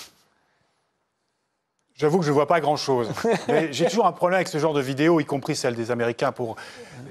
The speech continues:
Speaker 1: Ça demande vraiment, une... enfin, ce genre de choses, vraiment un regard d'expert, parce que, vous savez, euh, nous avons parlé à juste titre tout à l'heure de, de ces pilotes qui sont effectivement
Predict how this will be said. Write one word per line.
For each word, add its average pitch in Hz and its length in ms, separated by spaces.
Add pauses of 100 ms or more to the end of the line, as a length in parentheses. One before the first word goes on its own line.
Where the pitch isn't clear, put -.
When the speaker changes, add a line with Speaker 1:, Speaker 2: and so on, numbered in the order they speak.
(460)
Speaker 1:
Ça 170 180
demande 196 220
vraiment, 208 440
une... 160 120 (140)
enfin, 156 160
ce 175 120
genre 175 160
de 165 80
choses, 165 380
vraiment 160 300
un 156 180
regard 135 300
d'expert, 170 560
parce - 180
que, 127 220
vous - 760
savez, 185 440
euh, - 280 (100)
nous 156 140
avons 180 140
parlé 180 220
à 160 60
juste 180 260
titre 202 240
tout - 80
à 156 60
l'heure 277 160
de, 143 180
de 127 120
ces 151 160
pilotes 160 580
qui 147 100
sont 170 220
effectivement 147 720